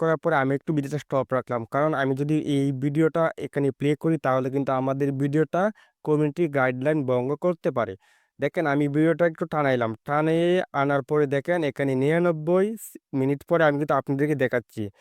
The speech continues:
দেখেন, এখানে শাকিব খান কিন্তু এখানে দেখা যাচ্ছে। আর আমি যদি এখন ভিডিওটা আপনাদেরকে প্লে করে দেখাই, তাহলে কিন্তু আমার ভিডিওর মধ্যে সমস্যা হবে। আশা করি আপনারা এই অফিসিয়াল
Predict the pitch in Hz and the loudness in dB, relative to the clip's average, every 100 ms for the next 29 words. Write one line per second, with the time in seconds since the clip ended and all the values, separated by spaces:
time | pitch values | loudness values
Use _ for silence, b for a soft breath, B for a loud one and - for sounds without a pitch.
0 | b b b 143 175 143 139 139 - 151 | b b b -2 0 0 0 -2 -2 -4
1 | 170 - 165 160 170 175 147 139 131 123 | -4 -2 -2 -2 -2 -2 -2 -2 0 0
2 | 131 120 - - 104 b b b b 139 | 0 0 -4 -12 -12 b b b b -2
3 | 143 151 165 170 175 - 156 156 165 180 | 2 2 2 4 2 4 2 4 2 2
4 | 160 - 147 151 165 156 139 143 165 160 | 0 0 0 0 -2 -2 -2 -2 0 0
5 | 139 135 160 135 127 131 139 147 135 127 | 0 -2 -2 -2 -2 -2 -2 -2 0 0
6 | 123 139 156 160 165 - 135 127 - 120 | 0 0 2 2 0 -2 -4 -4 -4 -6
7 | 113 110 - - 139 170 - 175 151 165 | -6 -8 -10 -12 -6 -4 0 0 0 0
8 | 156 147 139 151 165 165 175 | 0 2 0 0 0 0 0